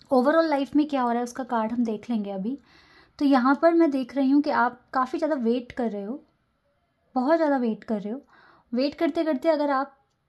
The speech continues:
कॉन्टैक्ट करने की कोशिश भी कर रहे हो, तो मुझे आपके पार्टनर की तरफ से रिस्पॉन्स आता हुआ नहीं दिख रहा है। कहीं ना कहीं आप देखो, सैड एनर्जी में बैठे हुए हैं और इन, अभी आपकी तरफ इनका पूरा ध्यान नहीं जा रहा है।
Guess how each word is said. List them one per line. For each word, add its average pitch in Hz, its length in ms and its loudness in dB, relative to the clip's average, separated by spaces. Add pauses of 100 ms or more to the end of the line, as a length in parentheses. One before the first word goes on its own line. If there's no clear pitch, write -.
(180)
कॉन्टैक्ट 277 380 0
करने 269 280 4
की 285 140 -2
कोशिश 269 500 -6
भी 302 120 2
कर 262 240 -2
रहे 226 100 2
हो, 277 60 0
तो 320 120 -2
मुझे 226 340 2
आपके 294 340 -2
पार्टनर 254 380 -2
की 277 100 -8
तरफ 262 200 -4
से 285 140 -4
रिस्पॉन्स 240 480 -2
आता 240 240 -2
हुआ 240 140 2
नहीं 233 240 2
दिख 233 180 -6
रहा 202 100 -8
है। 240 140 -12 (520)
कहीं 285 180 2
ना 370 100 -2
कहीं 392 140 -6
आप 381 140 -4
देखो, 311 300 -4
सैड 254 360 0
एनर्जी 294 360 2
में 302 180 -2
बैठे 226 300 -2
हुए 302 240 -2
हैं 311 360 2
और 262 360 0
इन, 254 520 0 (180)
अभी 294 500 0 (160)
आपकी 254 400 0
तरफ 320 360 -2
इनका 262 260 0
पूरा 285 220 0
ध्यान 247 300 0
नहीं 240 300 2
जा 226 200 -2
रहा 196 120 -8
है। 311 160 -10